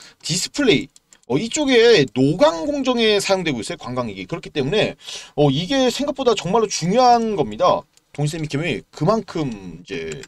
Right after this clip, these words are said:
좀 부각이 될 수밖에 없고, 근데 실적 부분도 얘들이 잘 뽑고 있어요, 정말로. 거의 뭐 매출 시총만큼 뽑고 있고, 전방 산업이 악한데도 불구하고 뭐예요?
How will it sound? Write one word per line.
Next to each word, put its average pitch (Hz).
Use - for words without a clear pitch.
좀 156
부각이 165
될 127
수밖에 139
없고, 151
근데 175
실적 330
부분도 240
얘들이 185
잘 202
뽑고 262
있어요, 180
정말로. 117
거의 254
뭐 269
매출 180
시총만큼 269
뽑고 233
있고, 294
전방 208
산업이 247
악한데도 233
불구하고 160
뭐예요? 165